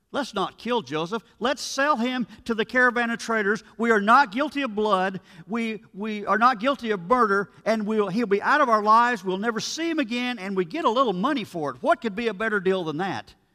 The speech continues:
And with Joseph begging and pleading for his life and them not to do that,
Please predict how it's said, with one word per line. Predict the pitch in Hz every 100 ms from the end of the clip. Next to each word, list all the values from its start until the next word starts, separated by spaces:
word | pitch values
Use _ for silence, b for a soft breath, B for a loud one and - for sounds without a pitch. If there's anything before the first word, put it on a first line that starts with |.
| _ _ _ _ _ _ 120
And |
with | 117 107
Joseph | 160 185 156 151 - 127
begging | 165 196 170 147
and | 139 -
pleading | - 220 175 151
for | 156 147
his | 120
life | 143 202 160 131
and | 139
them | 139
not | 151 180
to | 151
do | 165 214
that, | 143 131